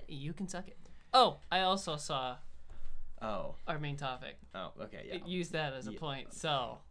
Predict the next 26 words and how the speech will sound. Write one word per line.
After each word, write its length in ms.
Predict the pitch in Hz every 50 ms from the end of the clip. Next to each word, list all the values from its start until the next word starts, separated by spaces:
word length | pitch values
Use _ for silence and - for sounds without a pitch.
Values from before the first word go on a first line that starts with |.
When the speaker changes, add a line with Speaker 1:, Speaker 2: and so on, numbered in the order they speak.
| 113
Speaker 2:
Which 240 | 120 135 131 - -
means 160 | 139 131 120
we 80 | 113 120
both 240 | 104 107 98 92 95
have 140 | 90 76 -
that 180 | 78 69 -
point. 220 | 76 65 62 58 - - - - - - - - - - -
So 140 | - 127
Colin 320 | 123 135 131 123 120 113 110
still 180 | - - 110
loses. 400 | 101 101 85 80 71 60 - - - - - - - - - - -
Speaker 1:
Yeah. 160 | 143 135 - - - - - - - - - - -
<laughs> 460 | 233 - - - - - - - - -
That's 220 | - 147 143 147
how 100 | 151 151
math 260 | 147 139 135 - -
works. 280 | 135 127 - - - - - - - - - - - 113
Speaker 2:
Yes. 420 | 123 107 - - - - - - - -
Speaker 1:
<laughs> 520 | 214 - - - - - - - - - -
Speaker 2:
So, 380 | - - - 214 190 139 120 117
uh, 400 | 120 120 120 123 123 120 110 -
we 140 | 107 131 135
have 220 | 139 147 151 147 143
our 160 | 131 127 127
main 320 | 120 120 123 127 131 131
topic. 680 | 139 - - - 110 110 - 147 175 - - - - -